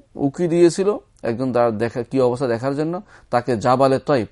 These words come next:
তয়ব পাহাড়ে নিয়ে তাকে নিক্ষেপ করা হয়েছে, এত দূরে নিয়ে নিক্ষেপ করা হয়েছে, এত কঠিন বাতাস ছিল। এটাও প্রমাণ করে রাসূলুল্লাহ সাল্লাল্লাহু আলাইহি ওয়াসাল্লাম সত্য ঘটনা বলেছেন। অনুকূ-, অনুরূপ আরো অনেক ঘটনা আছে, আমরা শুধুমাত্র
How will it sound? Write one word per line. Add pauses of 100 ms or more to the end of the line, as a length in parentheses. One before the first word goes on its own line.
(100)
তয়ব
পাহাড়ে
নিয়ে
তাকে
নিক্ষেপ
করা
হয়েছে,
এত
দূরে
নিয়ে
নিক্ষেপ
করা
হয়েছে, (140)
এত (380)
কঠিন
বাতাস
ছিল। (260)
এটাও
প্রমাণ
করে
রাসূলুল্লাহ
সাল্লাল্লাহু
আলাইহি
ওয়াসাল্লাম
সত্য
ঘটনা
বলেছেন।
অনুকূ-,
অনুরূপ (260)
আরো
অনেক
ঘটনা
আছে,
আমরা
শুধুমাত্র